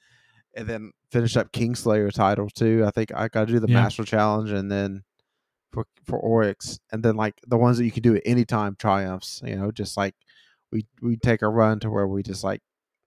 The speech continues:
Speaker 1: actually just take the time to do it. 'Cause it's not that hard. It's really just, like, communicate.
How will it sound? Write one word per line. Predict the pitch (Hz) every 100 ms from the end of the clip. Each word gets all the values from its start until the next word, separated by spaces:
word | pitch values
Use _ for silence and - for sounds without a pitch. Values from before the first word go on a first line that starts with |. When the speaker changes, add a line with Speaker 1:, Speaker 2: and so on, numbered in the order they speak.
| _ _
Speaker 1:
actually | 85 95 95
just | 90 -
take | 95 -
the |
time | - 95 90
to |
do | 107
it. | 123
'Cause | 170
it's |
not | 214
that | 120 101
hard. | 113 143 127
It's | 110
really | 123 123 113
just, | 117 -
like, | 110 107 _ _ _ _ _ _ _ _ _ _ _ _ _ _ _ _ _
communicate. | - 110 110 107 101 92